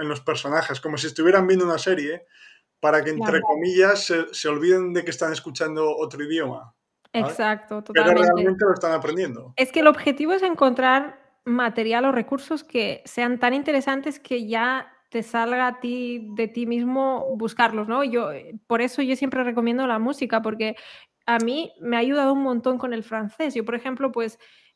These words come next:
Speaker 2: eh, descubrí música en francés que me gustaba y era, "Ay, te-, estoy estresada, me pongo música en francés", ¿sabes? Como ese automatismo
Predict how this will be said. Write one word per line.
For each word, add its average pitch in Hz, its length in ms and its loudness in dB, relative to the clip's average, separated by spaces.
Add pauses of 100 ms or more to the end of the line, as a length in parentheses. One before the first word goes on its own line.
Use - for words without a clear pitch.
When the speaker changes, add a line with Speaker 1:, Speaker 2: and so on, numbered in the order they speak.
(220)
Speaker 2:
eh, 226 80 -6
descubrí 226 480 2
música 247 300 0
en 247 60 2
francés 247 300 -2
que 269 100 -4
me 240 100 -2
gustaba 262 640 -2
y 240 160 -4
era, 220 400 0
"Ay, 233 180 -4
te-, 240 260 0
estoy 240 220 -2
estresada, 240 460 2
me 220 100 -2
pongo 226 260 -2
música 233 300 -2
en 220 80 0
francés", 220 380 -4
¿sabes? 269 260 2
Como 254 240 0
ese 233 160 -2
automatismo 269 1040 -2